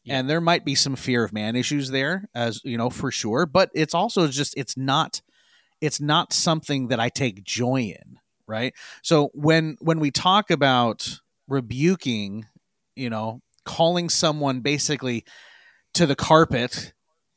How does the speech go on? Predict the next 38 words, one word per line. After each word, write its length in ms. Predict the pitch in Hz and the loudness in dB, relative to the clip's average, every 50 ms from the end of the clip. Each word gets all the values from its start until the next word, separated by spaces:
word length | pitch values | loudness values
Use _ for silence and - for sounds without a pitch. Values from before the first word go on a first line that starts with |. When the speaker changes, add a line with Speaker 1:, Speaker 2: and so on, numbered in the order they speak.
| _ _ _ _ _ _ _ _ - | _ _ _ _ _ _ _ _ -6
Speaker 2:
because 380 | 131 151 - - 151 160 143 131 | -6 -6 -4 0 0 0 0 0
of 240 | 135 117 107 107 113 | -2 -4 -6 -6 -4
their 160 | 131 110 90 | -4 -2 -2
sin, 680 | - - - - 170 170 170 120 95 98 107 131 139 - _ _ _ _ _ _ _ _ _ _ _ _ _ _ _ _ _ _ _ _ _ _ _ _ _ _ _ _ _ | 0 2 2 2 2 2 0 0 -2 -4 -6 -8 -10 -12 _ _ _ _ _ _ _ _ _ _ _ _ _ _ _ _ _ _ _ _ _ _ _ _ _ _ _ _ _
uh, 80 | - 101 | -14 -14
when 340 | - - 135 139 139 131 127 | -12 -6 -2 -2 -2 0 0
we 100 | 127 117 | -2 -2
talk 260 | - 170 165 185 170 | 2 2 2 2 2
about 200 | 160 135 131 110 | 2 0 0 2
doing 240 | 139 151 160 156 135 | 0 2 2 2 2
that, 180 | 123 117 117 | 0 0 0
it's, 140 | 113 - - | -2 -4 -4
I 100 | 113 113 | -6 -4
think 140 | 120 151 139 | -4 -2 -2
it's, 280 | 131 - - - - - | -2 -2 -4 -6 -6 -6
it's 180 | 123 110 - 120 | -10 -10 -8 -10
important 480 | 110 - - 135 135 104 90 117 113 | -8 -4 -2 -2 -2 -2 -4 -8 -8
to, 260 | - 113 101 95 85 - _ _ _ _ _ _ _ _ - | -6 -6 -6 -6 -8 -12 _ _ _ _ _ _ _ _ -12
to 160 | - 101 92 | -10 -8 -6
speak 420 | - - - - 156 151 135 - - - _ | -6 -6 -2 0 0 0 0 -2 -8 -16 _
of 260 | - 110 101 92 98 | -10 -10 -8 -8 -8
right 320 | 107 117 123 127 139 139 135 | -4 -2 2 2 2 2 2
out 180 | 131 120 104 | 0 0 -2
of 60 | 101 | -4
the 80 | 95 101 | -8 -8
gate 360 | 90 107 117 127 123 107 - | -6 -4 -2 -2 -2 -4 -6
that 160 | 107 101 95 | -8 -8 -8
it's 160 | 90 95 - - | -8 -10 -6 -4
not, 240 | 131 127 127 - - _ _ _ - - _ _ _ - | -2 -2 -2 -4 -8 _ _ _ -20 -20 _ _ _ -14
it's 120 | 87 - | -10 -4
not 160 | 139 139 143 - | -4 -2 -2 0
something 400 | - 143 117 - 123 113 110 110 | -2 -4 -2 -4 -6 -6 -4 -4
that 200 | 110 101 - - | -4 -6 -6 -8
you 180 | 110 107 110 - | -10 -8 -6 -6
should 280 | - - 110 95 92 | -6 -6 -8 -10 -10
do 220 | 98 110 110 107 104 | -6 -4 -4 -2 -4
with 220 | 92 98 85 90 | -4 -6 -10 -10
joy, 640 | 92 92 98 104 92 87 85 85 80 78 80 80 | -12 -10 -10 -8 -8 -8 -8 -8 -8 -10 -12 -14